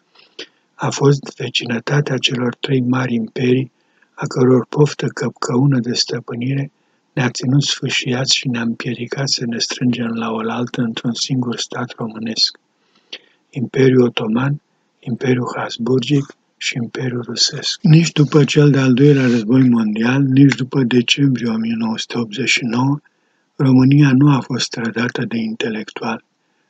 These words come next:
Nu s-a schimbat la față, pentru că adevărata ei față i-a fost văzută trunchiată, fără operele întemnițaților politic și fără scrierile românilor exilați,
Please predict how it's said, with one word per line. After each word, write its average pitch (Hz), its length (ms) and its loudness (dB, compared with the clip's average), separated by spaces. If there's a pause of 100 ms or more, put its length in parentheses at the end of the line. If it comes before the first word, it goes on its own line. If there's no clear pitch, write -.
(100)
Nu 151 180 4
s-a 143 220 2
schimbat 127 460 -2
la 127 160 2
față, 131 420 -4
pentru 127 360 -2
că - 140 -6
adevărata 160 720 0
ei 131 180 -2
față 135 560 -4 (360)
i-a 135 140 -2
fost 139 320 0
văzută 123 540 -2
trunchiată, 117 720 -6 (240)
fără 135 360 0
operele 143 500 4
întemnițaților 120 1040 0
politic 120 540 -6 (340)
și - 160 -8
fără 120 300 -2
scrierile 139 680 4
românilor 117 600 0
exilați, 107 680 -4